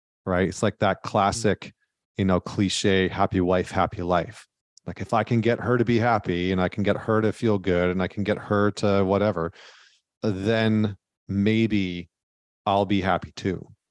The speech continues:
Speaker 1: So it puts our happiness on the other side of that person and sort of offloads it, which never works. And it creates resentment and conflicts and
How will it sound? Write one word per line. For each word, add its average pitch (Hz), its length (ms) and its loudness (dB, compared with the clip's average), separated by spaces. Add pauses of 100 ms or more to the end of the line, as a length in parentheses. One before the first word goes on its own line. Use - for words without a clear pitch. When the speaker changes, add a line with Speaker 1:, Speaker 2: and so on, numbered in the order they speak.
(180)
Speaker 1:
So 104 180 0
it 98 80 0
puts 143 280 0
our 123 280 2
happiness 107 560 0
on 92 80 -2
the 92 200 -4
other 101 240 2
side 90 680 0
of 87 200 -4
that 85 180 0
person - 520 -4 (440)
and 95 260 0
sort - 180 -6
of 87 200 -4 (460)
offloads 98 640 0
it, 90 140 -8 (160)
which - 280 -2 (100)
never 113 360 2
works. 95 340 0
And 92 60 0
it 85 80 -2
creates 92 300 0
resentment 110 580 0
and 87 140 -6
conflicts 113 720 0
and 87 260 0